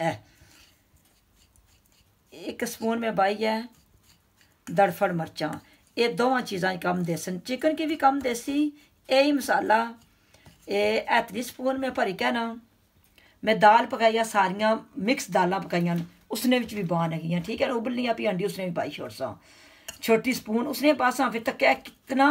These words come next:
खुशबू, सोह्नी खुशबू दाली नी, दिल करसी कि दाल छोड़े ही कोई ना। ते अपना मैं मसाला बनानी आं चिकन वास्ते भी, चिकन दियां स्ट्रिपां बनानी, बनानी आं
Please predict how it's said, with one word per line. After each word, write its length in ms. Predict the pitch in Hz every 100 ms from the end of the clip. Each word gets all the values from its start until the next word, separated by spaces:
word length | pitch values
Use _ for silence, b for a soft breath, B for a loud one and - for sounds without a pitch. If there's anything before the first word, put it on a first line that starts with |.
| 311
खुशबू, 580 | 302 277 220 196 226 262
सोह्नी 340 | 254 - 262 285
खुशबू 300 | 262 - 220 254 226
दाली 340 | 220 196 196 240
नी, 140 | 240 226 b b b b b b b
दिल 380 | 190 190 175 254
करसी 300 | 269 254 262
कि 120 | 233
दाल 220 | 202 202 202
छोड़े 280 | 220 185 185
ही 80 | 170
कोई 200 | 165 -
ना। 140 | 214 - b b b b b b b _ _
ते 180 | - 196 - _ _ _ _ -
अपना 320 | - - 240 240
मैं 120 | 233
मसाला 360 | 220 220 202 233
बनानी 380 | 247 220 214 233
आं 60 |
चिकन 240 | 226 339 349
वास्ते 340 | 320 302 285
भी, 140 | 277 277 269 - -
चिकन 200 | 269 269
दियां 140 | 262 262
स्ट्रिपां 380 | - 226 220 214
बनानी, 380 | 202 180 175 185
बनानी 500 | 185 196 170 165
आं 120 | 165